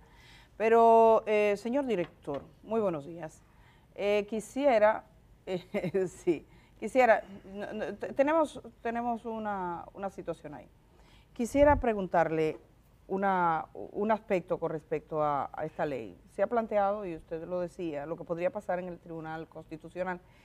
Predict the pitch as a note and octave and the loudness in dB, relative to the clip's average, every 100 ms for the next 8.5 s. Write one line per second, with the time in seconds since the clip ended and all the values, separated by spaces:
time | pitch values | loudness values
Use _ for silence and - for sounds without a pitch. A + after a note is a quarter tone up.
0 | _ A#3 B3 D4+ D4+ C#4+ C#4 C4 B3 A#3 | _ 0 4 6 4 2 2 2 2 -2
1 | A#3+ G#3 G3+ F3+ F3 E3 F#3 G#3+ A#3 A3 | 0 2 2 0 -2 -4 -4 -4 -2 0
2 | F#3+ F#3 - - - E3+ E3 E3+ F3+ F#3 | 2 2 0 -8 -2 -2 0 -2 -2 -4
3 | F3 F3 - F3+ F3 E3 D#3+ E3+ E3 F3 | -4 -4 -6 -4 0 -2 -2 -8 -6 -4
4 | F3 F3+ F3 D#3 E3 F3 E3+ F3+ F3+ F#3 | -4 -6 -8 -12 -10 -12 -12 -8 -6 -6
5 | - E3 D#3 D3+ A#3+ A#3+ - - - - | -10 -14 -12 -12 -12 -14 -16 -20 -20 -20
6 | - - - - _ F3 E3+ E3+ G3 G3 | -20 -20 -20 -20 _ -6 -4 -2 0 0
7 | G3 G3 E3+ D3 C#3+ D3 D3+ G3+ C#4+ D4 | -2 -4 -6 -8 -12 -10 -6 -6 -6 -8
8 | F3 - F3+ F#3+ | -8 -4 2 2